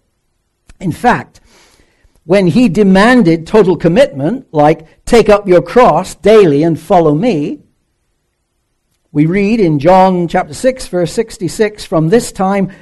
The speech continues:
many of his disciples turned back and no longer followed him."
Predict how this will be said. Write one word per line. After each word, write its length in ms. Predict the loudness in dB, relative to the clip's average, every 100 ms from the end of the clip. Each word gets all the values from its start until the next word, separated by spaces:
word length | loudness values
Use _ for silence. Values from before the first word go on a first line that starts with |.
| _
many 460 | -2 0 2 4 4
of 100 | 2
his 160 | -2 -4
disciples 680 | -10 -4 -2 -2 -2 -6
turned 580 | -8 -10 -8 -4 -6 -6
back 480 | -6 -6 -10 _ -20 _ _ _ _ -6
and 320 | -2 0 0
no 220 | 2 4
longer 520 | 4 4 2 2 2 0
followed 500 | -2 -6 -4 -6 -4
him." 280 | -6 -8